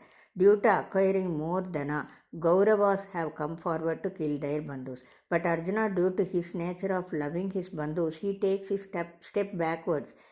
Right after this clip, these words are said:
in killing his bandhus. So, while one group of people's attitude of acquiring other dhanas, others' dhana lies in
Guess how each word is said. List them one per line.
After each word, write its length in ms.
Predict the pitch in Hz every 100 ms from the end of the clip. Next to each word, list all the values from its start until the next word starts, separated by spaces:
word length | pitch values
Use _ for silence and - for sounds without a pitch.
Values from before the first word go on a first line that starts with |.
| _
in 180 | 196 185
killing 320 | 185 175 190
his 200 | 175 160
bandhus. 340 | 151 139 127 123 - _ _
So, 280 | 208 180
while 320 | 180 175 170 156
one 280 | 165 196
group 280 | 208 233 233
of 180 | 233 226
people's 480 | 196 185 196 196 196
attitude 460 | 170 170 190 185
of 180 | 185 175
acquiring 540 | 151 - 190 196 190 175
other 280 | 151 170 165
dhanas, 600 | 160 156 160 135 - - - _ _ -
others' 400 | 165 196 196 -
dhana 400 | 165 156 147 170 - - - _
lies 340 | 165 180 202 196
in 120 | 180